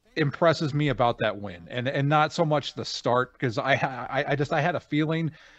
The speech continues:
having watched hockey as long as I have, the one thing that you can't prepare for is the speed. And even after the game, John Cooper said, "We have not faced a team like this."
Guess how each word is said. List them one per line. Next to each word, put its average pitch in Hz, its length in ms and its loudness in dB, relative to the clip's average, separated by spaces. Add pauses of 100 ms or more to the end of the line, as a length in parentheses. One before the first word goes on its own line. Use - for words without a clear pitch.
(120)
having 135 480 2
watched 123 380 0
hockey 123 400 -2
as 110 120 -4
long 117 220 -2
as 113 120 -4
I 110 120 0
have, 117 380 -2
the 123 80 -4
one 151 280 0
thing 170 200 0
that 147 140 0
you 131 160 0
can't 135 480 0
prepare 117 360 0
for 117 320 -2
is 113 200 -4
the 104 120 -8
speed. 85 520 -10 (420)
And 120 100 6
even 196 320 8
after 170 320 6
the 131 120 2
game, 113 320 0
John 139 300 2
Cooper 135 400 -2
said, 117 400 0 (340)
"We 190 300 8
have 175 180 6
not 147 460 2
faced 151 300 0
a 127 40 -4
team 185 320 -2
like 107 220 -6 (100)
this." - 400 -14